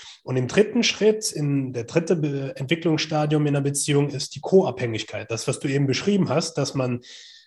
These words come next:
äh, nebeneinander sozusagen herlebt, aber eine Abhängigkeit besteht, ja, wo man sagt, „Okay, ich bin jetzt nicht totunglücklich, aber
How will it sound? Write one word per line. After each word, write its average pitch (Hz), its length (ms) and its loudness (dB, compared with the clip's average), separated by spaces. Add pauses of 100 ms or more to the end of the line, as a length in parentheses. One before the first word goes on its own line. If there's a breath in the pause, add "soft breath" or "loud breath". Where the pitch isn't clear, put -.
äh, 127 220 -2
nebeneinander 147 840 4
sozusagen 127 500 0
herlebt, 160 580 4
aber 139 240 0
eine 139 180 -4
Abhängigkeit 135 720 0
besteht, - 580 -8
ja, 117 200 -6
wo 135 60 0
man 127 160 0
sagt, 127 240 2
„Okay, 160 420 2 (360 loud breath)
ich - 100 -10
bin 143 120 0
jetzt 143 180 0
nicht 143 180 0
totunglücklich, 185 1000 6
aber 139 460 0